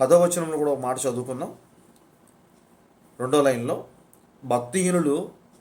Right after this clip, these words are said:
భక్తిహీనుల ఔషల్యము క్రూరమై, క్రూర, క్రూరత్వము."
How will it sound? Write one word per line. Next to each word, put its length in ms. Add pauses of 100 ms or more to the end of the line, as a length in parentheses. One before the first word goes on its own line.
(3250)
భక్తిహీనుల 1000 (760)
ఔషల్యము 1040 (1300)
క్రూరమై, 920 (920)
క్రూర, 360 (1500)
క్రూరత్వము." 1000